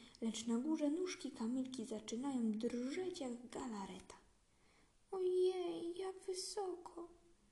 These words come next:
szepcze do siebie Kamilka. "Strasznie wysoko". I łzy zaczynają napływać jej do oczu.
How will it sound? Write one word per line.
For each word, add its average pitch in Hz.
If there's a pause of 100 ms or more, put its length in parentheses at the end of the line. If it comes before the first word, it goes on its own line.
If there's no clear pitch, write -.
(300)
szepcze -
do 233
siebie 226
Kamilka. - (420)
"Strasznie 440
wysoko". 254 (880)
I 185
łzy 262 (200)
zaczynają 220
napływać 202
jej 185
do 185
oczu. -